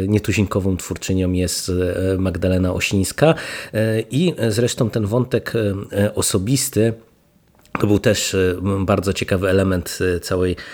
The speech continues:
rozmowy z twórczynią, dlatego że, m, ona pokazywała, jak właśnie dla niej, e, takie podejście osobiste, osobiste inspiracje, nie wiem, gdzieś, e,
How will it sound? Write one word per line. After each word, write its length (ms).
rozmowy 500
z 80
twórczynią, 560
dlatego 460
że, 240
m, 180
ona 180
pokazywała, 640
jak 320
właśnie 500
dla 240
niej, 340
e, 120
takie 240
podejście 520
osobiste, 560
osobiste 520
inspiracje, 680
nie 120
wiem, 180
gdzieś, 480
e, 40